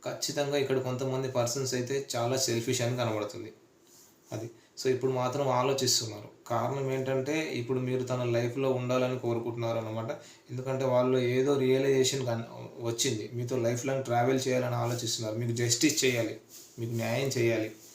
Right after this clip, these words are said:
అందుకని వాళ్ళు మీ దగ్గరికి రావాలని, మాట్లాడాలన్నా భయపడుతున్నారు. ఎందుకంటే మళ్ళీ వీళ్ళు నలుగురు గురించే ఆలోచిస్తున్నారు. నలుగురికి తెలిస్తే గుసగుసలు పెడతారు, గాసిప్స్ వస్తాయి అని మళ్ళీ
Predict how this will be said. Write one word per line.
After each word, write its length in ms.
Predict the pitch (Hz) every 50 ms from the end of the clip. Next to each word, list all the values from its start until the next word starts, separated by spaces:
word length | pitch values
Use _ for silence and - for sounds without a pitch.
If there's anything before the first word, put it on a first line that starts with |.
| - - - - - - 127
అందుకని 360 | 120 123 127 131 143 139 139
వాళ్ళు 240 | 127 127 127 127 127
మీ 100 | 123 117
దగ్గరికి 360 | 117 113 120 127 120 123 131
రావాలని, 560 | 120 117 117 123 127 127 123 117 123 127 127 - - 123
మాట్లాడాలన్నా 680 | 120 117 117 117 120 127 123 123 123 120 120 120 123 131 - - 123 113
భయపడుతున్నారు. 640 | 113 117 127 131 135 143 123 - 117 110 104 104 110
ఎందుకంటే 420 | 120 123 123 120 135 131 127 147 - - - - - - - - - - - - - - - - 160 139
మళ్ళీ 300 | 131 123 120 131 143 156 151
వీళ్ళు 220 | 151 147 147 147
నలుగురు 380 | 139 131 127 127 131 143 147 135
గురించే 340 | 135 143 143 139 135 143 143
ఆలోచిస్తున్నారు. 640 | 131 123 120 117 - - - 120 110 104 101 - - - - - - - _ _ - _ _ _ _ -
నలుగురికి 480 | 117 117 120 127 131 139 135 131 127
తెలిస్తే 420 | - 131 127 123 120 - - 139 127 123 - - - - _ _ _ _ _ _ _ -
గుసగుసలు 540 | 120 117 113 - 131 127 131 127 135 127 123
పెడతారు, 460 | 117 117 117 113 120 113 110 113 117 - - - _ _ - 117
గాసిప్స్ 440 | 113 117 117 117 - 127 - - 117
వస్తాయి 400 | 110 - - - 110 110 110 107 -
అని 180 | 120 117 139 175 - - - - - - - _ -
మళ్ళీ 360 | 127 120 123 131 131 135 139